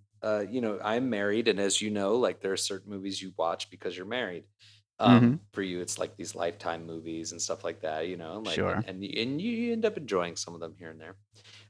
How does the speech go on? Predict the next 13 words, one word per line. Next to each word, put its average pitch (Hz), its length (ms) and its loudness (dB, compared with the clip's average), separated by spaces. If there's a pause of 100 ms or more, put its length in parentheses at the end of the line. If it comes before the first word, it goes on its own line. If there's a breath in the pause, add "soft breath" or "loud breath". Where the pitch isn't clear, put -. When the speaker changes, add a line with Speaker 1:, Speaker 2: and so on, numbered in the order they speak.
Speaker 1:
Uh, 107 220 6
my 110 100 8
Speaker 2:
Yeah. 113 40 8
Speaker 1:
wife 113 420 8
asked 101 300 4
me 101 80 -4
many 98 340 -2
times, 98 480 -4
and 90 140 -4
I, 90 240 -2 (180)
I, 92 260 2
I 110 120 6
was, - 340 0